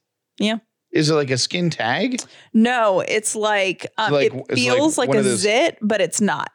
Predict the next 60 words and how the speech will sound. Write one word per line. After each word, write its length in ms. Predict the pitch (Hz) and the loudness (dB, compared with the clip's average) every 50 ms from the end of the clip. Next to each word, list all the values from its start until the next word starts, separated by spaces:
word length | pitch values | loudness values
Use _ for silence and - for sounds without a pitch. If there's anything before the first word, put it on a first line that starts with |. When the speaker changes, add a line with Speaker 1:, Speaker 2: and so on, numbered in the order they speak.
| _ - | _ -4
Speaker 1:
It's 260 | - 196 202 - - | -4 -4 -2 -2 -2
like, 560 | 214 202 202 190 190 180 180 170 - - - - | 0 0 2 2 2 2 0 0 -4 -10 -10 -6
I 100 | - 208 | -6 -6
forget 320 | 208 - 226 220 240 247 - | -2 -2 -2 -2 0 -2 0
what 100 | - 220 | 0 0
my 120 | 202 196 | 0 0
dermatologist 880 | 208 196 175 165 - - - 226 - - - 69 - 240 - - - - | 0 -2 -2 -2 -2 -4 -4 -4 -6 -4 -4 -6 -4 -6 -4 -4 -4 -4
said. 180 | - - - - | -4 -4 -2 -2
It 120 | - - | -4 -4
was 180 | - - - - | -4 -4 -2 -2
like 400 | - - - - - - - _ _ _ _ | -2 -4 -4 -6 -10 -18 -20 _ _ _ _
Speaker 2:
Is 140 | 135 143 127 | -2 0 0
it, 60 | 120 | 0
like, 180 | 107 117 120 110 | 0 -2 -2 0
one 140 | 120 135 139 | 0 -2 0
of 80 | 135 | 0
those 160 | 123 110 95 - | 0 0 -2 -4
crazy 680 | - - - - - 131 127 127 131 135 123 135 135 | -4 -6 -6 -2 0 0 2 2 2 2 2 0 0
way 360 | 127 110 101 110 117 117 113 | 0 0 0 0 0 2 0
under 160 | 113 117 117 110 | 0 0 0 0
the 100 | 110 104 | 0 -2
surface 380 | - - 117 113 104 110 104 - | 0 -2 -2 -2 -2 -4 -6 -4
of 40 | 113 | -2
your 100 | 107 101 | -2 -2
skin 320 | 95 - - 117 110 110 120 | -2 -4 -4 -2 -2 -2 -2
pimples 380 | 120 131 127 131 135 143 123 | -2 -4 -2 0 -2 -2 0
that 220 | 117 98 82 - - | -2 -4 -4 -2 -2
hurt 180 | 107 120 110 | -2 -2 -2
like 220 | 90 110 101 101 98 | -2 -6 -6 -6 -6
mad? 420 | 98 95 92 92 107 127 143 156 | -6 -4 -2 -2 -2 -2 -4 -4
Speaker 1:
Um, 220 | - 240 240 233 233 | -4 -4 -4 -2 -2
it 80 | 285 | 0
doesn't 260 | 254 269 285 403 381 330 | 0 0 0 0 0 0
hurt, 440 | 339 269 233 196 190 214 - - _ _ | 2 2 2 0 0 -2 -4 -8 _ _
but 320 | - 208 - 240 226 196 - | -10 -6 -2 0 0 0 0
you 140 | 226 240 233 | 0 2 2
can, 140 | 262 233 | 2 0
like, 180 | 220 214 190 - | 0 -2 -4 -6
feel 260 | - - 233 233 226 | -10 -2 0 0 0
something 300 | 233 - 247 233 220 202 | 2 0 0 0 0 0
there. 180 | 196 190 190 247 | 0 0 0 0
So 140 | 254 - - | 0 -2 -4
it 100 | 254 - | -4 -2
feels 240 | - 208 208 226 | 0 0 0 2
like 100 | 233 226 | 0 -2
it's 120 | 220 214 - | -2 -2 -4
a 60 | 196 | -4
bump. 380 | - - 175 185 208 311 330 - | -2 -2 0 2 2 0 0 0
So 240 | - - - 233 | -2 -2 0 0
I 100 | 196 175 | 0 0
feel 280 | 190 - _ - 185 185 | -2 -6 _ -2 -2 0
like 180 | 208 208 214 240 | 0 0 -2 -2
I 120 | 220 240 | -2 0
have, 360 | 254 226 226 226 233 240 - - - - - _ _ _ _ _ _ _ _ _ _ _ _ | 0 0 0 -2 -2 -4 -6 -12 -16 -16 -16 _ _ _ _ _ _ _ _ _ _ _ _
like, 220 | 220 220 226 233 | 0 0 2 2
a 80 | 240 226 | 0 0
zit 260 | 220 240 247 247 247 | 2 2 2 0 2
to 120 | - - | 0 0
pick, 260 | 247 294 285 330 339 - | 2 2 0 0 -2 -6
but 320 | 247 208 220 202 170 - | -4 -2 0 0 0 -2